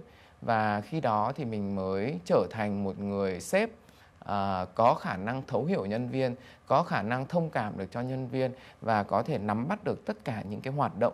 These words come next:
của ngân hàng. Bởi vì, à, quan điểm của Vinh rằng là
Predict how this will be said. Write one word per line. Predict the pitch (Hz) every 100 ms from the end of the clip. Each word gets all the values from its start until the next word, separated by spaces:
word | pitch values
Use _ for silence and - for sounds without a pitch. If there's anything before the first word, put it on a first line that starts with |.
| -
của | 92
ngân | 107 117
hàng. | 104 92 - - - -
Bởi | 110 98
vì, | 107 101 95
à, | 95 92
quan | 92 139 147
điểm | 110 95
của | 98
Vinh | 117 127 127
rằng | 110 101
là | 95